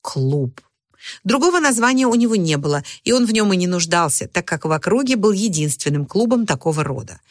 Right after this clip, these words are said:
Его основали старшие мальчики и иногда пускали в него младших, если те хорошо себя вели. Томми и Кроха числились в почетных его членах,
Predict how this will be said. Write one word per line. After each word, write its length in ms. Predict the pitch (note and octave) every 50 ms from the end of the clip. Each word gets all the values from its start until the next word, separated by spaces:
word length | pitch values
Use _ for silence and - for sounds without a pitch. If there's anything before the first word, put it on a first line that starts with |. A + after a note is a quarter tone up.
| - - - _
Его 220 | - A#3 C4 D#4 E4
основали 420 | D#4+ - D4+ C#4 C#4 C4+ C4 C4
старшие 400 | A#3+ - B3+ B3 B3 - - B3+
мальчики 520 | A#3+ B3+ C#4 A3+ E3 - - - - - -
и 260 | - - - - F#3
иногда 560 | F3 F3+ E3+ F3 G3 F#3 A#3+ D4 D#4 G#3+ C#3+ - - - _ -
пускали 400 | F#3+ F3+ - - G3 A#3 C4+ C4+
в 60 | A#3+
него 220 | B3 B3 A#3 B3
младших, 540 | A#3 G#3+ F3+ D#3 D3 D3 - - E3 - -
если 260 | F3 D#3+ - E3 D#3
те 160 | - - D3+
хорошо 340 | C3 - D#3+ D#3 D#3 - E3
себя 260 | D3+ - F#3 E3 F3
вели. 340 | F3 F#3 G#3 F#3+ D#3 B2+ - _ _ _ _ -
Томми 320 | - C#4+ C4+ C4 B3+ A#3+
и 100 | - A#3+
Кроха 380 | A3+ - D4 E4 F4 - A3 F#3+
числились 640 | - - B3 B3 - - A#3 A#3 G#3+ G#3+ G3+ - -
в 120 | - - -
почетных 520 | G#3 G3+ G3+ - A3+ A3 A3 G#3+ G3 -
его 160 | G#3 G3+ G#3+
членах, 540 | G#3 - - A#3 A#3+ G#3+ D#3 C3+ B2+ -